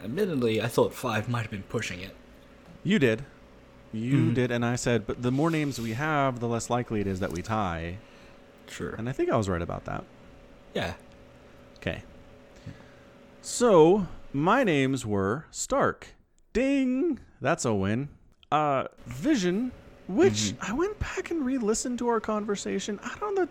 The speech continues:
Speaker 2: know that you really gave your approval for me to pick Vision. Did you?
Speaker 1: Really?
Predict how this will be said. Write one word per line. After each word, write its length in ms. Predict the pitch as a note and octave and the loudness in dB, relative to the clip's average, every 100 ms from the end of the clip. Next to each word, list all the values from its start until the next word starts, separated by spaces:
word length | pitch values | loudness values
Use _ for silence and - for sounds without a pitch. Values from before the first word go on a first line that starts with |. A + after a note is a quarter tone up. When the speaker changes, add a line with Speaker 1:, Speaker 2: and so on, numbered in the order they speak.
| - | -2
Speaker 2:
know 220 | G3+ G3+ | -2 0
that 200 | F3 E3+ | 0 -2
you 180 | C#3+ A#2+ A2 | -4 -6 -6
really 580 | B2+ E3+ E3 D#3+ D#3+ C#3+ - | -6 -2 -2 -2 -2 -4 -4
gave 420 | A2+ B2 B2+ A2+ - - - - - | -2 0 -2 -6 -20 -20 -20 -20 -8
your 140 | C#3 A#2+ | -4 -2
approval 480 | - A2+ A2+ A#2 | -2 -4 -2 -2
for 140 | A2+ G2 | -4 -4
me 100 | F#2+ | -4
to 80 | F#2+ | -4
pick 220 | F#2+ F2 | -6 -10
Vision. 420 | - F2+ F#2+ G2 G#2+ - - - - - - - - - | -8 -6 -6 -6 -10 -18 -20 -20 -20 -20 -20 -20 -20 -6
Did 160 | C3+ A#2+ | -4 2
you? 60 | |
Speaker 1:
Really? 200 | A2+ C#3 | 2 2